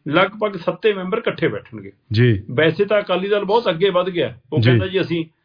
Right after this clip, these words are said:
Speaker 1: ਚੌਵੀ ਲੱਖ ਦੀਆਂ ਪਰਚੀਆਂ ਦਾ ਕੰਮ ਨਿਬੇੜ ਲਿਆ, ਦਸ ਲੱਖ ਦੀ ਆ ਮੈਂਬਰਸ਼ਿਪ ਦਾ ਹੋਰ ਕੰਮ ਨਿਬੇੜ ਲੈਣਾ, ਅਸੀਂ ਤਾਂ ਪੈਂਤੀ ਲੱਖ ਮੈਂਬਰਸ਼ਿਪ ਕਰ ਲੈਣੀ, ਸਾਡਾ ਤਾਂ ਕੰਮ ਬਹੁਤ ਤੇਜ਼ ਚੱਲ ਰਿਹਾ, ਅਸੀਂ ਤਾਂ ਮਾਰਚ ਚੜ੍ਹਦਿਆਂ ਨੂੰ ਆਪਣਾ ਪ੍ਰਧਾਨ ਵੀ ਚੁਣ ਲੈਣਾ। ਮਤਲਬ ਜਦੋਂ ਅਕਾਲੀ ਦਲ ਇਸ ਤਰ੍ਹਾਂ ਅੱਗੇ ਵੱਧ ਗਿਆ, ਹੁਣ ਸੱਤ ਮੈਂਬਰੀ ਕਮੇਟੀ ਕੀ ਉਹ ਕੰਮ ਆਪਣੇ ਹੱਥ 'ਚ ਲੈ ਸਕਦੀ ਹੈ?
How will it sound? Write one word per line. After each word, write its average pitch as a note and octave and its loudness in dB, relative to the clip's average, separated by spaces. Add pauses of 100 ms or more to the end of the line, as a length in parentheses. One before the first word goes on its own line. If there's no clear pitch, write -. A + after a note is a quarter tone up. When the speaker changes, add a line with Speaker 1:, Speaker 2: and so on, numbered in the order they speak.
(220)
Speaker 1:
ਚੌਵੀ D#3 2
ਲੱਖ D3+ 0
ਦੀਆਂ D3+ -2
ਪਰਚੀਆਂ D3 -2
ਦਾ D3 2
ਕੰਮ C#3 -2
ਨਿਬੇੜ C3+ 0
ਲਿਆ, C#3 2
ਦਸ C3+ 0
ਲੱਖ C3 -2
ਦੀ C#3+ -4
ਆ C3+ 0 (140)
ਮੈਂਬਰਸ਼ਿਪ C3 -4
ਦਾ C3+ 4
ਹੋਰ B2+ 0
ਕੰਮ C#3 0
ਨਿਬੇੜ C3 -4
ਲੈਣਾ, C3+ -6 (280)
ਅਸੀਂ B2 -2
ਤਾਂ D3 4
ਪੈਂਤੀ C#3 -2
ਲੱਖ C#3+ 0
ਮੈਂਬਰਸ਼ਿਪ B2+ -4
ਕਰ B2+ 2
ਲੈਣੀ, B2+ 2
ਸਾਡਾ A#2+ -2
ਤਾਂ C3 0
ਕੰਮ B2+ -4
ਬਹੁਤ F3+ 2
ਤੇਜ਼ C#3 -2
ਚੱਲ B2+ -2
ਰਿਹਾ, B2+ 0 (640)
ਅਸੀਂ C3 -2
ਤਾਂ C#3+ 4
ਮਾਰਚ B2 2
ਚੜ੍ਹਦਿਆਂ D3 0
ਨੂੰ C3+ -4
ਆਪਣਾ C3+ 0
ਪ੍ਰਧਾਨ C#3 0
ਵੀ A#2+ -6
ਚੁਣ B2+ -8
ਲੈਣਾ। B2+ -6 (440)
ਮਤਲਬ G#3 4
ਜਦੋਂ G#3 2
ਅਕਾਲੀ F3+ -2
ਦਲ G#3 -2
ਇਸ F#3+ 4
ਤਰ੍ਹਾਂ G3+ -2
ਅੱਗੇ F3 0
ਵੱਧ D3+ 0
ਗਿਆ, F3 0
ਹੁਣ G#3 0
ਸੱਤ F#3+ 0
ਮੈਂਬਰੀ F#3+ -2
ਕਮੇਟੀ F#3+ -8
ਕੀ G3 -10
ਉਹ A3 4
ਕੰਮ F#3+ -2
ਆਪਣੇ F3+ 0
ਹੱਥ D#3+ 0
'ਚ E3 -4
ਲੈ E3+ 2
ਸਕਦੀ C#3 -8
ਹੈ? F#3+ -8